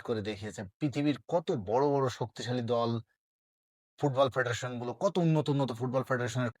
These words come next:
কোটি কোটি টাকা বিনিয়োগ তাদের মেয়েদের ফুটবলের পিছনে। সেই সব দলকে পেছনে ফেলে বাংলাদেশের নারী ফুটবল ফিফা র্যাঙ্কিং এ জলজল করছে বাংলাদেশের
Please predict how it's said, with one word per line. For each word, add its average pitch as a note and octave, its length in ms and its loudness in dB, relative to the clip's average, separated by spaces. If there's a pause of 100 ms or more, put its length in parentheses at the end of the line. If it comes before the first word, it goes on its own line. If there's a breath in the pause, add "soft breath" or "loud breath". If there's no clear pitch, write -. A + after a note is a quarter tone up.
(260)
কোটি G3 200 8
কোটি D#3 200 6
টাকা C#3 120 4 (160)
বিনিয়োগ E3 320 8 (100)
তাদের B2 260 4
মেয়েদের A#2+ 300 2
ফুটবলের A2 420 -4
পিছনে। G#2 320 -6 (1040)
সেই G#3 260 12
সব G3 140 10 (580)
দলকে F#3 340 8
পেছনে F3 400 6
ফেলে A#2 220 4 (760)
বাংলাদেশের G3 580 4 (160)
নারী D3 260 4
ফুটবল A#2+ 420 2 (120)
ফিফা C#3 240 0
র্যাঙ্কিং B2 340 2 (120)
এ - 20 2 (320)
জলজল D3 360 6
করছে A#2+ 200 0 (120)
বাংলাদেশের G#2+ 420 2